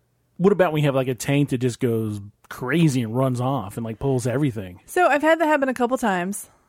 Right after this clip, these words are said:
Speaker 2: Not, like, crazy, crazy, but, like, a tank that is obviously just, like, go, go, go, go, go.
Speaker 1: Right.
Speaker 2: And I've had a couple times where I was, for example, like, it was right after one of the bosses.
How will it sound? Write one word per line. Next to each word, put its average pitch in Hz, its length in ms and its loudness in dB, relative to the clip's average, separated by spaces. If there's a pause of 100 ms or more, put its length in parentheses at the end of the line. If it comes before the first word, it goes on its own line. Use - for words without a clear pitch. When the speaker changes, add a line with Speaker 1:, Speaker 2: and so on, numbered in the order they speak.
(220)
Speaker 2:
Not, 302 200 0
like, 277 200 0
crazy, 254 440 0
crazy, 277 500 2
but, 247 160 0
like, 226 140 0
a 214 80 2
tank 233 340 -2
that 214 120 0
is 208 140 2
obviously 202 560 0
just, 185 200 -4
like, 175 160 -2
go, 185 180 0
go, 185 140 -2
go, 180 140 -2
go, 165 160 -4
go. 160 280 -4 (220)
Speaker 1:
Right. 123 480 -4
Speaker 2:
And 196 300 0
I've 180 100 2
had 196 360 0
a 190 60 -4
couple 269 300 0
times 214 440 0
where 190 500 0 (100)
I 208 360 2
was, 190 600 -2 (400)
for 220 80 2
example, 202 360 0
like, 185 180 -2
it 185 40 0
was 175 140 -4
right 208 200 2
after 190 520 -2
one 208 180 -4
of 180 60 -4
the 175 60 -6
bosses. 196 580 -6